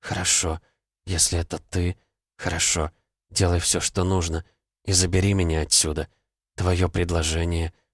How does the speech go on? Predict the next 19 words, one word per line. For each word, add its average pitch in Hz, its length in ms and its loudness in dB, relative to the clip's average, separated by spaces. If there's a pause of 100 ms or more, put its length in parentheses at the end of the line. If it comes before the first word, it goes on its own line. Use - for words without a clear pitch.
(140)
и 101 80 -2
мое 85 260 2
желание. 80 640 0 (360)
Когда 90 280 0
такие 90 280 -2
вещи 87 280 2
совпадают, 90 760 0 (280)
можно 98 320 2
ли 98 140 2
назвать 95 380 2
это 95 160 -4
судьбой?» 95 600 -2 (840)
«Не 104 120 4
переживай, 117 560 6
твоя 98 280 6
судьба 98 360 4
в 92 80 2
надежных 92 500 2
руках». 67 420 -4